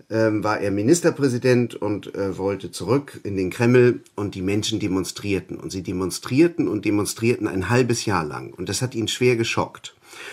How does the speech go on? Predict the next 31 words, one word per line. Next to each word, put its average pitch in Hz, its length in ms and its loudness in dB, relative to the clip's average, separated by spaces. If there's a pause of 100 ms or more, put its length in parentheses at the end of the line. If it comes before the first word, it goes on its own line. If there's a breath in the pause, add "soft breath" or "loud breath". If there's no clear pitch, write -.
(140 loud breath)
Und 101 100 -4
er 104 80 2
hat 139 140 2
sich 127 160 -4
damals 131 480 4
gedacht, 127 640 -2 (640 loud breath)
es - 260 -4
reicht 147 420 4
wohl 117 140 6
nicht 98 340 -2
mehr, 98 380 0
wenn 110 160 0
ich, - 420 -8
äh, 101 200 2
den 92 220 -4
Menschen 107 640 2 (340)
Wohlstand 92 800 2
bringe. 78 460 -6 (300)
Und 101 200 -4
es 98 160 -4
war 107 180 2
tatsächlich 117 600 -2
eine 95 240 -2
Zeit, 110 480 2
wo 101 80 -6
Russland 117 680 0 (340)
zweitausendzehn, 87 880 0
elf 107 360 0
einen 98 200 -4
ungekannten 113 760 -2
Wohlstand 104 640 0